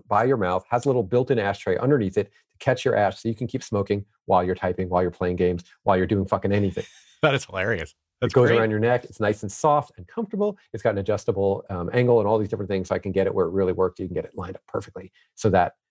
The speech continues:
Speaker 1: and it's funny as fuck.
Speaker 2: You can
Speaker 1: It's gonna make people
Speaker 2: multitask. Yeah.
Speaker 1: Yeah, you can multitask. Now, the cool thing about this, A, it's gonna make you laugh, which is such a great thing to do in the world. It's gonna make people smile and giggle and be like,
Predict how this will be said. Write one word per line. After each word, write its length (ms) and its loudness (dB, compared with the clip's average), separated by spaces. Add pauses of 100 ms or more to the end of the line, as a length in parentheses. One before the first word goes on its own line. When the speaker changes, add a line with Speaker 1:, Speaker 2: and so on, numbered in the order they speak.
(440)
Speaker 1:
and 320 4
it's 180 -4
funny 280 4
as 120 0
fuck. 160 -4
Speaker 2:
You 60 -6
can 140 -4
Speaker 1:
It's 20 0
gonna 120 4
make 100 2
people 240 0
Speaker 2:
multitask. 220 -4 (140)
Yeah. 280 0 (200)
Speaker 1:
Yeah, 80 6
you 80 4
can 80 0
multitask. 380 0 (240)
Now, 80 2
the 100 -2
cool 240 2
thing 140 4
about 180 2
this, 140 -8 (100)
A, 220 4
it's 140 -2
gonna 140 -4
make 140 -4
you 80 -2
laugh, 240 -4 (300)
which 180 -2
is 80 -6
such 240 0
a 40 0
great 200 2
thing 140 -4
to 40 -4
do 100 -4
in 60 -4
the 80 0
world. 220 0
It's 100 -8
gonna 140 2
make 120 0
people 220 -4
smile 540 2
and 140 -12
giggle 260 2
and 100 -8
be 100 0
like, 260 0